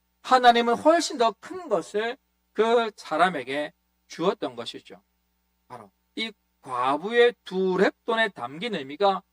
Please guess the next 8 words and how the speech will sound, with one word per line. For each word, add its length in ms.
이와 180
같은 320
것입니다. 500
계산적으로 680
헌금을 360
한 100
것이 160
아닙니다. 540